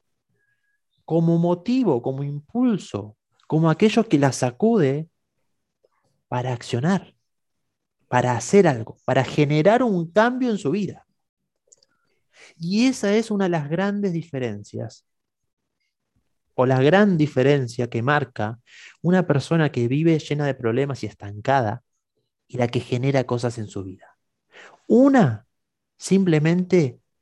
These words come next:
usa su poder del lenguaje para describir las situaciones. Te cuenta una película. Simplemente te cuenta lo que vio, lo que ve,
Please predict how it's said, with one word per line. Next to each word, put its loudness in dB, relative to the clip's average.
usa -2
su -2
poder 4
del -2
lenguaje -4
para 0
describir -4
las -10
situaciones. -12
Te 2
cuenta 4
una 4
película. -4
Simplemente 2
te 2
cuenta 0
lo 0
que -2
vio, -6
lo 0
que 0
ve, -2